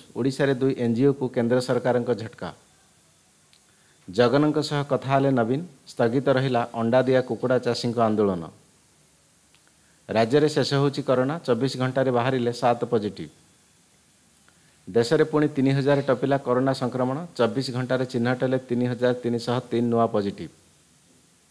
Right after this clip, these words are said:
ବିନା ଅନୁମତି ନେଇ ଲଣ୍ଡନ ଯାଇଥିଲେ ମହିଳା ଆଇ ପି ଏସ୍ ଅଧିକାରୀ, ସରକାର କଲେ ସସ୍ପେଣ୍ଡ, ଲକ୍ଷ୍ନୌ, ଉତ୍ତରପ୍ରଦେଶ। ଉତ୍ତରପ୍ରଦେଶ ଧାର୍ମିକ ସ୍ଥଳଗୁଡ଼ିକରେ ହଟିଲା ଏଗାର ହଜାର ଲାଉଡସ୍ପିକର, ନିର୍ଦ୍ଧାରିତ ମାନକରେ ବାଜିବ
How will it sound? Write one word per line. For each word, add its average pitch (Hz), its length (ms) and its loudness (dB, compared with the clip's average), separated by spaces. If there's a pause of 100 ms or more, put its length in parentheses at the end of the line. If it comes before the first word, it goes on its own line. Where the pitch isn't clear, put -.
(720)
ବିନା 123 340 4
ଅନୁମତି 143 340 2
ନେଇ 143 140 2
ଲଣ୍ଡନ 127 400 2
ଯାଇଥିଲେ 127 360 2
ମହିଳା 123 320 2
ଆଇ 120 120 4
ପି 135 140 -4
ଏସ୍ 127 160 -2
ଅଧିକାରୀ, 123 440 -2
ସରକାର 127 460 -2
କଲେ 123 240 -2
ସସ୍ପେଣ୍ଡ, 110 520 -4
ଲକ୍ଷ୍ନୌ, 107 480 -2
ଉତ୍ତରପ୍ରଦେଶ। 101 540 -4 (1700)
ଉତ୍ତରପ୍ରଦେଶ 156 600 2
ଧାର୍ମିକ 123 420 0
ସ୍ଥଳଗୁଡ଼ିକରେ 139 760 2
ହଟିଲା 139 300 -2
ଏଗାର 123 360 2
ହଜାର 123 300 0
ଲାଉଡସ୍ପିକର, 120 580 -2 (480)
ନିର୍ଦ୍ଧାରିତ 135 500 0
ମାନକରେ 127 480 2
ବାଜିବ 117 460 0